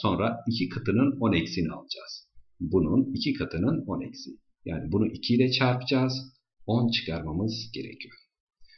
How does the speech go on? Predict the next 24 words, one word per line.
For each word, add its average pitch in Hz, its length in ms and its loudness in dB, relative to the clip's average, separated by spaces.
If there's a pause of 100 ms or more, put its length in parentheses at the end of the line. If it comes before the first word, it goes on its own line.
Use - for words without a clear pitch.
(160)
Şu - 140 -2
n'i 156 180 6
içeri 147 280 4
dağıttım. - 400 2 (960)
Burası 117 300 -4
n 135 180 8
kare 117 280 2
eksi 95 260 -2 (140)
üç - 140 -2
n 78 240 -2 (1300)
bölü 90 160 2
iki. - 380 -6 (560)
Şu - 140 -6
iki 147 340 0
n'i 120 220 6
dağıttık. 85 640 -2
Şurası 123 540 0 (420)
sekiz - 760 0
n 85 360 0 (400)
artı, 113 640 4 (640)
çarparız, 113 680 4
artı 107 340 4
yirmi 92 400 6
gelir. 78 460 2